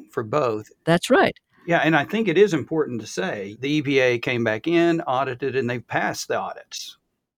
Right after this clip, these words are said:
Speaker 2: They passed, and they've made this particular system a model for others.
Speaker 1: But I think why I find your narrative framework so helpful is because I think successful organizations or institutions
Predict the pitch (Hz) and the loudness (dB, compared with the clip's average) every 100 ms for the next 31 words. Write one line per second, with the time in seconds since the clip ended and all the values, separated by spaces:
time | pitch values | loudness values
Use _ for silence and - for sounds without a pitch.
0 | _ 170 - 220 214 - - - 302 202 | _ -2 2 4 4 0 -4 0 2 2
1 | 202 175 208 240 277 - 226 240 - - | 0 0 0 2 0 -2 0 2 0 -6
2 | _ _ _ _ _ _ - - - 254 | _ _ _ _ _ _ -2 0 2 2
3 | - 349 180 - 165 160 - 151 156 - | 4 4 4 2 0 -2 -4 -6 -6 0
4 | 156 180 202 254 330 - - - - - | 2 4 4 4 4 2 -4 -8 -4 0
5 | - 208 - - - - _ - 185 180 | 2 2 0 -8 -10 -12 _ 0 4 4
6 | - 370 392 - 165 165 156 165 165 151 | 2 0 0 2 4 6 4 4 6 6
7 | 131 - 131 131 120 113 - 123 117 - | 2 -2 -2 -2 -2 -4 -4 -2 -2 -4
8 | 123 113 139 - 120 113 - - 139 131 | -6 -4 -4 -4 -6 -6 -6 -2 0 0
9 | 127 180 107 - _ _ _ - _ - | 0 0 0 -6 _ _ _ -20 _ -10
10 | - 156 - - - 165 - 185 151 135 | -6 -4 -4 -2 2 2 0 0 2 2
11 | 131 127 - _ _ _ _ - 139 135 | 0 -4 -10 _ _ _ _ -2 0 0
12 | 123 113 120 120 - 120 117 117 - 110 | 0 0 0 -2 -4 -4 -2 -4 -8 -6
13 | 147 147 - 107 104 | -2 -2 -2 -6 -6